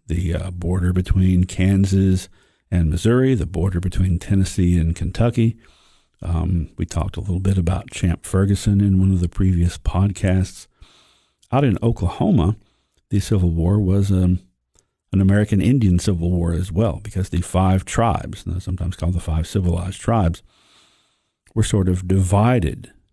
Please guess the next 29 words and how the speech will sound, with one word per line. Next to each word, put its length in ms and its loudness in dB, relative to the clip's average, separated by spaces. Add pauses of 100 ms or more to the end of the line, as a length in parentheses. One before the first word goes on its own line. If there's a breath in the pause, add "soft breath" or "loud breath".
(140)
uh, 180 -2
among 260 2
their 120 2
membership, 500 0
and 100 -2
some 280 0
supported 520 -2
the 100 -2
Union, 400 4
some 220 -4
supported 400 -2
the 80 -6
Confederacy. 600 -2
There 140 -4
was 100 -8
a 40 -6
lot 220 -10
of 80 -20
fighting 520 0
out 180 0
there, 280 2 (1160 soft breath)
uh, 360 2 (100)
and 640 0
it 100 -4
was 140 2
very 360 0
destructive. 720 -8 (300)
In 200 0
fact, 760 -4